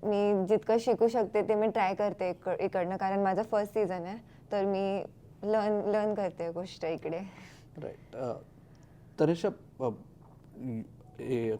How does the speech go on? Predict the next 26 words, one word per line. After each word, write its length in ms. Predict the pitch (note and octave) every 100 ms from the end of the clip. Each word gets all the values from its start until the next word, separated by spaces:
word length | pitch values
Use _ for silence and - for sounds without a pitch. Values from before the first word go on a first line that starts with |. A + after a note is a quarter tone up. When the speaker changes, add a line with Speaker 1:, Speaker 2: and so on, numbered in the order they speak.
| A#2+
Speaker 2:
तुमची 220 | B2 D#3+ -
टीम 360 | D#3+ D#3 A#2+ A#2
विशेषतः, 600 | A2+ - A2 - C#3+ A#2+ F#3 - - - - - -
अ, 40 | D3+ - - - - - -
नाव 340 | B2 B2 C3
आहे 200 | C#3 C3
बँगलोरचं, 840 | A#2+ A#2 A2+ A#2+ A#2 - - A#2+ C3 - - -
तू 80 |
आली 200 | B2 A#2
आहेस 120 | B2 A#2
नाशिकवरून, 720 | A#2 A2+ - - A#2+ A#2+ B2
तुम्ही 280 | A#2+ A#2 B2
आला 240 | A#2+ B2
चेन्नईला, 720 | A#2+ - A#2+ A#2 A#2+ A#2+ B2 C3+ - - - - - -
अ, 40 |
पुण्यात 480 | A#2 A#2 - C3+ D3
सर्वात 320 | D3 C3+ C#3+
जास्त 280 | B2+ C3 -
दरार 320 | A#2+ B2+ B2
आहे 120 | B2
तुमच्या, 400 | A#2+ A#2+ A#2+ C3+
अ, 340 | B2 - - B2+ - - - G#3+ -
संघ 240 | D3+ D3
मालकांचा. 600 | D3+ C3 A#2+ A#2+ A#2 A2+
Speaker 1:
या. 440 | B2+ - G3+ F#3+ F#3+ G3 - - - -
Speaker 2:
अ, 200 | - A#2+